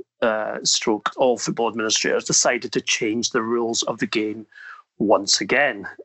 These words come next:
And that, of course, uh, involves the use of five substitutes for the whole of next season, despite initially telling us it would only be for the, uh, completion of the seasons in countries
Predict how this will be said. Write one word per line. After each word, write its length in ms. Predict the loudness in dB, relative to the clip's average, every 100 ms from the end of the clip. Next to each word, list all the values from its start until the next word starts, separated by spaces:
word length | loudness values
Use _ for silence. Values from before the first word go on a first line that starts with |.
| -4
And 180 | 0 2
that, 180 | 0
of 140 | -2 -4
course, 420 | -2 0 2 0 -4 -16 -16 -20 _ 4
uh, 260 | 4 2 -2 -6 -2
involves 560 | 0 2 2 2 -2
the 120 | 0 0
use 280 | 2 0
of 120 | 0 -2
five 480 | 0 2 2 0 0
substitutes 920 | 2 2 0 -2 -2 0 0 0 -4 -6
for 280 | 0 2 2
the 100 | -2 _
whole 280 | 0 0 -2
of 120 | -4
next 400 | -4 -2 -2 0
season, 560 | 2 4 4 4 0 -2
despite 680 | -2 -2 0 0 0 -6 -8 -14 -20 -14 2
initially 600 | 6 8 6 2 0 -2 _ _ _
telling 320 | 2 2 2 0
us 120 | 0
it 120 | 0
would 160 | -2 0
only 260 | 0 0 -2
be 380 | -2 -2 -2 -6 -14 -16 -8
for 260 | 2 4 4
the, 320 | 2 0 0
uh, 240 | 2 2 0 -6
completion 580 | -6 -4 0 0 2 0 2
of 260 | 0 0
the 80 | 0
seasons 680 | 2 2 0 0 -2 -4 -6 -10 -14 _
in 220 | 2 2 2
countries 640 | 0 0 0 -2 0 -2